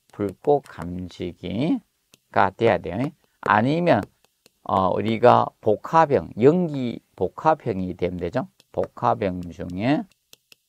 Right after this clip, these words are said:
어, 연기가 들어가는 것들, 이런 것들은 우리가 되는 겁니다. 복합형. 그러면, 어, 연기 감지기는 우리가 이온화식 종류하고, 이온화식하고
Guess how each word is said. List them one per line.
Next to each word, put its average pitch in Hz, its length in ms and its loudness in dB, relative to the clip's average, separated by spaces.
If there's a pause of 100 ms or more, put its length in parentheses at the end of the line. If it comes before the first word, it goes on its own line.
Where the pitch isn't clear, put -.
(320)
어, 85 260 -4 (560)
연기가 131 720 2
들어가는 101 760 0
것들, - 360 -6 (200)
이런 151 260 -4
것들은 120 540 0 (240)
우리가 90 440 -4
되는 95 360 -6
겁니다. 85 440 -6 (120)
복합형. 82 500 -12 (360)
그러면, 135 340 4 (500)
어, 139 280 10
연기 196 560 6
감지기는 104 1300 -2
우리가 101 480 -2 (120)
이온화식 123 1000 2
종류하고, 120 1040 2 (560)
이온화식하고 101 1400 -2